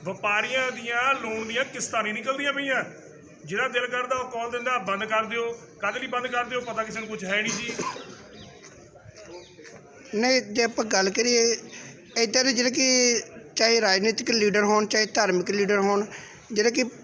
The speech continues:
Speaker 2: ਇਹ, ਇੱਧਰ ਦੀ ਕਾਲ ਦਿੰਦੇ, ਤੇ ਕਿਤੇ ਨਾ ਕਿਤੇ ਪ੍ਰਸ਼ਾਸਨ ਦੀ ਕਾ-, ਕਾਰਜ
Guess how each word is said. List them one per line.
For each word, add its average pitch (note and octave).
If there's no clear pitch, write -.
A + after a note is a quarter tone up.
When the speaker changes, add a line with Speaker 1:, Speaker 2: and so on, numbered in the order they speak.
Speaker 2:
ਇਹ, G#3+
ਇੱਧਰ A3
ਦੀ B3
ਕਾਲ G#3+
ਦਿੰਦੇ, G3
ਤੇ A3+
ਕਿਤੇ A#3+
ਨਾ C4
ਕਿਤੇ B3+
ਪ੍ਰਸ਼ਾਸਨ B3
ਦੀ C4+
ਕਾ-, B3
ਕਾਰਜ B3